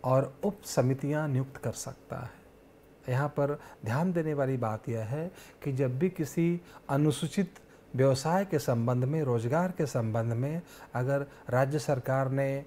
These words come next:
आ, यह निर्णय लिया है कि वहाँ पर न्यूनतम मजदूरी का निर्धारण किया जाएगा या पूर्व में निर्धारित निर-, आ, न्यूनतम मजदूरी को संशोधित किया जाएगा,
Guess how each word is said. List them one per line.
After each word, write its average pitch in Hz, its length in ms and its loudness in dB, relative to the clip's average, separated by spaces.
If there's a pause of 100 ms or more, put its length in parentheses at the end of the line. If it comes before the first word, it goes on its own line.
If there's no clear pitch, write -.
(320)
आ, 113 340 -2
यह 165 260 4
निर्णय 135 380 4
लिया 127 300 2
है 127 240 0
कि 127 180 -4
वहाँ 120 300 0
पर 120 180 -2
न्यूनतम 139 540 0
मजदूरी 127 380 0
का 131 140 -2
निर्धारण 117 460 2
किया 127 260 0
जाएगा 110 580 -2 (520)
या 139 320 4 (300)
पूर्व 214 260 4
में 180 240 4
निर्धारित 143 680 2
निर-, 131 420 0
आ, 117 300 -2
न्यूनतम 135 500 2
मजदूरी 127 380 0
को 139 140 -6
संशोधित 196 560 0
किया 113 260 0
जाएगा, 107 640 -4